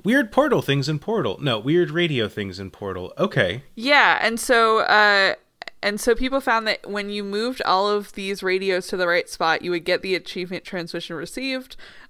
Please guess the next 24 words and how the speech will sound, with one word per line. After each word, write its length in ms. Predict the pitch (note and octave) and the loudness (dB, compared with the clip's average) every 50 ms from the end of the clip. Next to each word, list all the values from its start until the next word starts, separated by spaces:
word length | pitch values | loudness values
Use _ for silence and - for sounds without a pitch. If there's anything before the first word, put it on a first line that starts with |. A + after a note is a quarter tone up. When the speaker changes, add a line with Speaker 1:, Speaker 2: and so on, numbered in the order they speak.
| - | -2
Speaker 2:
uh, 360 | - F3+ F3+ F3 F3 E3+ D#3 - - - | 0 2 4 4 4 2 0 -2 -6 -4
but 340 | - F3 F3 E3+ - - - - - - - - - _ _ - | -2 0 0 0 -2 -6 -12 -18 -20 -20 -20 -20 -20 _ _ -18
the 340 | E3 F3 F#3 F3+ F3 F3 F3 | -14 -10 -8 -6 -6 -6 -6
description 520 | F#3 G3 - C4+ C#4 C#4 - C4 A3+ G#3+ | -6 -6 -4 -4 -4 -4 -4 -6 -6 -4
was 180 | F#3+ G3 - - | -6 -6 -6 -4
just 260 | - A3 A3 - - - | -4 -4 -4 -4 -4 -4
a 100 | F3+ F3+ | -4 -4
question 560 | - - - - D#4 D#4 - - - F3+ E3 | -6 -8 -10 -8 -8 -8 -8 -10 -12 -12 -12
mark. 140 | D3 - - | -12 -12 -12
Speaker 1:
Okay. 560 | A2+ - - - D#3 F3 D3 G#2+ F#2+ F2 - - _ _ _ _ _ _ _ _ _ _ - - - _ _ - | -12 -12 -8 -2 0 0 0 0 -2 -6 -12 -16 _ _ _ _ _ _ _ _ _ _ -20 -20 -20 _ _ 0
Speaker 2:
Um, 320 | G#3 G3 G3 F#3+ F#3+ F#3+ | 2 4 4 2 0 0
and 180 | - - G#3 G#3+ | -2 -4 -2 -2
then 200 | G#3+ A3 A3 A3 | -2 -4 -4 -6
people 280 | - C4 C4 C#4 B3 B3 | -8 -6 -4 -4 -6 -4
kind 200 | - B3 A3+ A3 | -4 -4 -4 -4
of 340 | G#3 G3 F#3 F#3 D#3 - - | -4 -6 -8 -12 -16 -8 -4
dug 240 | G#3 G#3 G#3 G3 | -2 0 0 0
around 520 | G3 F#3+ F3+ E3+ E3+ E3+ E3+ E3+ F3 F3+ F3 - | -2 -2 0 0 0 0 0 -2 -2 -6 -8 -8
in 240 | - F3+ F3+ F3+ F3 | -6 -6 -6 -6 -6
the 120 | E3 E3 F3 | -6 -6 -6
files 560 | - - G3+ G3+ A#3+ B3 A3+ G3 F3 F3+ F3 | -4 -4 0 0 2 2 2 2 0 -2 -2
of 160 | F3 E3+ - | -6 -6 -6
the 100 | E3+ D#3 | -8 -10
game, 520 | - D3+ D3 C#3+ C#3+ D3+ D3+ D3+ D#3+ F3 | -8 -10 -10 -10 -10 -12 -14 -14 -16 -18